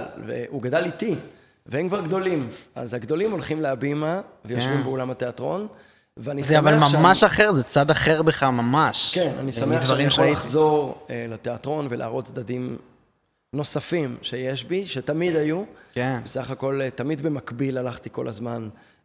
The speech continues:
Speaker 1: אה, גם, גם בתיאטרון וגם... אני, אני, אני לא רוצה להגיד בתיאטרון הרציני ובעולם הילדים, כי אני מתייחס
Speaker 2: נכון.
Speaker 1: לעולם הילדים ולהופעות, לא משנה אם זה פסטיגל, הצגות, מחזות זמר או הופעה בקניון,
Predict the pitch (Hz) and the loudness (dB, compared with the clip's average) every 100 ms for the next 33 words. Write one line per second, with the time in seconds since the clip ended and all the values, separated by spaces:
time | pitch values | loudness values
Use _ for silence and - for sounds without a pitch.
0 | _ 113 110 110 110 107 107 110 107 127 | _ -10 -8 -8 -8 -8 -10 -10 -6 -6
1 | 123 127 - 123 131 127 123 - 127 131 | -6 -10 -10 -8 -6 -4 -4 -4 -4 -4
2 | 156 - 110 117 123 120 - _ _ _ | -4 -8 -8 -6 -6 -8 -14 _ _ _
3 | - 147 151 160 156 - 151 156 196 208 | -6 -4 -4 -4 -6 -6 -4 -2 -2 -2
4 | 190 170 160 156 147 151 139 170 170 156 | 0 0 0 -2 -2 -2 -2 0 0 0
5 | 156 156 151 175 180 156 143 143 160 160 | 0 -2 0 -2 -2 -2 -2 0 0 0
6 | 156 151 202 139 151 147 143 - 127 185 | 0 0 -2 0 -2 -2 -4 -6 -4 -2
7 | - - - - - 123 - 113 110 147 | -2 -6 -8 -16 -10 -8 -8 -14 -10 -4
8 | 143 147 160 160 151 135 160 165 143 135 | -2 0 2 2 0 0 -2 0 -2 -2
9 | 135 - 135 147 151 139 131 143 143 127 | -4 -4 -2 -2 -4 -6 -6 -4 -4 -6
10 | - 123 135 143 139 135 - 131 139 120 | -8 -8 -8 -4 -4 -4 -4 -4 -6 -6
11 | 113 123 127 120 127 139 147 123 120 - | -8 -6 -6 -6 -4 -2 -2 -2 -4 -4
12 | 135 139 135 135 143 175 202 | -4 -4 -4 -4 0 0 -2